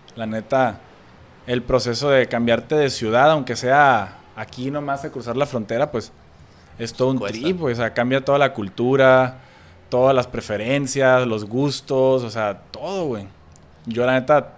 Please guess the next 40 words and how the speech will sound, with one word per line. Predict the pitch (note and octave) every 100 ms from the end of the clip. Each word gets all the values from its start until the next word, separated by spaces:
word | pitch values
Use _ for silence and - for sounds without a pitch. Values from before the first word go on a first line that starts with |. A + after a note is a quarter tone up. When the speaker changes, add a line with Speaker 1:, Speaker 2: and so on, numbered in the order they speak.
| -
Speaker 1:
tenía | A2+ A#2+
miedo | B2 B2+ C3 C3+
de |
irme | B2+ C3+
a |
San | B2+ A#2
Diego | A#2 C3
porque | C3 A#2 C3+ - - - - - - - -
yo | B2+ C#3+ - -
como | A3+ A#3 A#3
que, | G#3 D3+ - - - -
no | C3 E3+
sé, | F3+ F3+
como | F3 D#3+ C3+
que | C3+
en | C3
Tijuana | B2+ B2+ C#3 D3 F#3+ F#3 D3+ A#2+ G#2 - - - _ _ B2
yo | C3
estaba | - D#3 E3
en | E3
una | F3
zona, | E3 D3+ D#3+ E3+ D#3 C3+ G#2+ -
pues, | A#2 A#2+
muy | C#3+
cómoda, | C3+ B2+ C3+ C3 G#2+
¿no? | A#2 E3 C#3+
De | A#2+
morrillo, | A2+ G2+ A2+ B2 A#2+ A#2+ A#2
con | A2
mis | G2+
compas, | - C3 B2+ A#2 A#2+ A#2+
yendo | A#2 A#2
al | A#2+
cine | B2 A#2+
los | A#2 G2+
viernes, | A#2+ C3+ C3+ B2+ B2+ A#2+
güey, | A#2
las | A2 -
tocadas, | G#2+ - C3+ C3 C3 A#2+
güey. | A#2 A2+